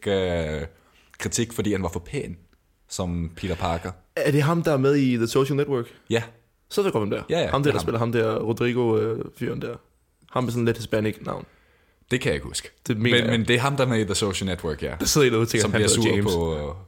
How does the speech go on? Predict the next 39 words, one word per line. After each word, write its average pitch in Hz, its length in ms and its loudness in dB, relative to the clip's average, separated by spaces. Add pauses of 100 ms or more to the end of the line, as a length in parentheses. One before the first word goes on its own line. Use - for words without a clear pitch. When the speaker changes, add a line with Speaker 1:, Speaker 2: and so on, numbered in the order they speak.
Speaker 1:
som 101 160 -4
bliver 87 120 -2
sur 90 220 -2
på, 85 300 -6 (280)
øh, 80 140 -8
Mark 78 260 -10
Zuckerberg. 78 400 -12 (140)
Speaker 2:
Ja, 117 120 4
præcis. 110 320 -4
Okay, 110 300 -8
så - 100 -2
ved 175 60 0
jeg 156 40 0
godt, 107 100 2
hvem 98 80 -2
der 98 80 -4
er. - 40 -8 (140)
Speaker 1:
Ja, 117 60 0
Speaker 2:
Ham, 135 120 2
Speaker 1:
ja. 139 60 0
Speaker 2:
der 147 60 2
er 123 40 2
med 110 100 2
i 131 40 0
de - 120 -8
film. - 240 -4 (640)
Speaker 1:
Ja, 123 60 2
han 147 120 0
lavede 151 200 2
to - 360 -6 (160)
The 113 120 2
Amazing 123 520 0
Spider-Man-filmene. 95 880 -2 (1120)
Speaker 2:
Dårligt 110 260 2
valg 98 180 -2 (220)
på - 100 -12
mange - 200 -8
måder. - 200 -6 (280)
Speaker 1:
Ja. 80 180 -2